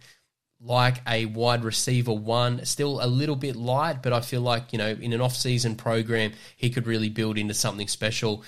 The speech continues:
You know, Drake London, you know, that just gives you two wide receivers. You're, you're, you're set up for a very long period of time.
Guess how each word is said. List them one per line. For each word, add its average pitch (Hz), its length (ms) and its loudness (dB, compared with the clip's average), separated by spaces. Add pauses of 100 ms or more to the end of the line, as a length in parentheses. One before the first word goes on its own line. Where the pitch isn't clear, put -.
(160)
You 110 80 -6
know, 104 100 2
Drake 120 320 2
London, 104 520 0
you 101 80 -4
know, 101 160 -4
that 117 200 -2
just - 220 0
gives 113 180 0
you 110 140 -2
two 135 260 0
wide 113 300 2
receivers. 104 640 -2
You're, 101 160 -8
you're, 107 140 -8
you're 110 180 -6
set 113 260 0
up 104 160 -4
for 113 140 -6
a 104 60 -6
very 107 200 -6
long 104 180 -6
period 107 280 -4
of - 60 -6
time. 117 180 0